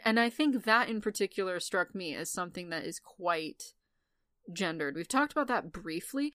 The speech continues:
If I remember correctly, we talked about it way back in the day on the Taylor Swift episode. There, there was the whole thing, Reputation had just come out. 'Cause there's the conversation. I, weirdly enough, I saw this on a Tumblr post the other day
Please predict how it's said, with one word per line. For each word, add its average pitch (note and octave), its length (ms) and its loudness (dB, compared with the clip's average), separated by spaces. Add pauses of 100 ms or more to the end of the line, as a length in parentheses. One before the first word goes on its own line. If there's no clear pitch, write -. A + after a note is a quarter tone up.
(160)
If A#3 160 2
I E4+ 120 6
remember D4+ 380 6
correctly, C#4 840 -2 (440)
we A3+ 120 4
talked C4 400 8
about G3+ 240 6
it D#3 160 0
way A#3 680 6
back G3+ 380 4
in F3 100 -8
the F3 80 -12
day D#3 460 -6 (420)
on F3+ 160 6
the E3+ 60 -4
Taylor C#3+ 260 -4
Swift A3 300 2
episode. - 420 -6 (540)
There, F#3+ 260 4
there F#3+ 160 2
was F#3 140 0
the G3 80 0
whole A3+ 160 0
thing, G3+ 180 0
Reputation F#3+ 540 0
had E3 120 -6
just F#3+ 240 -4
come G3+ 200 -4
out. D#3 220 2 (340)
'Cause - 80 -8
there's A3 220 6
the A#3 80 2
conversation. C4+ 680 2
I, - 80 0
weirdly C4 400 2
enough, B3+ 240 0
I E3+ 120 -2
saw B3 480 -2
this D3 360 -4
on G3 140 0
a G3+ 60 -6
Tumblr G3+ 360 -4
post E3 280 -8
the E3+ 80 -8
other D#3+ 140 -6
day D3 360 -8